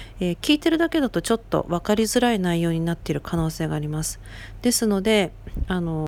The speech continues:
ー、ぜひですね、あのー、紙に書きながら、整理しながら確認していただきたいなと思います。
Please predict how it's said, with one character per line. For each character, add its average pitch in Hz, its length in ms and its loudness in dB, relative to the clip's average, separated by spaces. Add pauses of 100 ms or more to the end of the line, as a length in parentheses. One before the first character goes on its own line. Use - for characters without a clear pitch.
ー、 - 1300 -6
ぜ 185 140 4
ひ 160 260 0 (1600)
で 156 80 -6
す 151 140 -4
ね、 147 260 -4 (340)
あ 156 80 -6
の - 320 -10
ー、 - 140 -16 (280)
紙 277 200 4
に 285 100 2
書 - 140 -2
き 220 140 2
な 254 100 4
が 226 120 2
ら、 156 120 -2
整 262 260 0
理 247 80 -2
し 233 140 -4
な 233 140 0
が 254 100 -2
ら 294 240 0 (760)
確 175 260 -2
認 165 160 0
し - 80 -8
て 165 100 -2
い 151 40 -2
た 156 120 -4
だ 151 80 -2
き - 120 -12
た 160 120 2
い 151 60 0
な 139 100 -4
と 131 320 -8
思 143 240 -4
い 135 80 -6
ま 139 160 -4
す。 - 300 -8